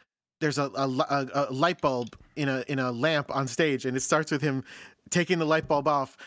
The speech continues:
giving it to the audience, letting them, like, test it, and then he just bites into it and eats it right there live on stage. And I was like, "Oh my God, I can't believe I just saw that happen. That was so cool."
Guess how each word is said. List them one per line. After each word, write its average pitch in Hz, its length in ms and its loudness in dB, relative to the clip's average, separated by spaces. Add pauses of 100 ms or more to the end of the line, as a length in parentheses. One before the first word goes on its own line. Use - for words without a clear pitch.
(300)
giving 156 220 2
it 151 100 0
to - 80 -10
the 156 80 2
audience, 147 320 0
letting 139 200 2
them, 131 160 -2
like, 120 140 -2
test 151 300 -4
it, 123 140 -2
and 127 140 -2
then 131 120 -2
he 127 100 -6
just 117 260 -6
bites 127 280 -2
into 131 240 -2
it 104 100 -6
and 104 120 -10
eats 120 220 -4
it 92 160 -8
right 107 180 -4
there 107 160 -4
live 104 220 -4
on 92 80 -6
stage. 98 320 -6
And 101 80 -6
I 110 40 -2
was 117 160 -4
like, 110 260 -8
"Oh 147 100 2
my 139 180 -2
God, 135 220 0
I 107 80 -4
can't 135 240 -4
believe 123 180 -2
I 117 60 -2
just 113 160 -8
saw 120 160 0
that 110 120 -2
happen. 120 260 -2
That 92 80 -4
was 92 100 -10
so 113 220 -4
cool." 110 380 -6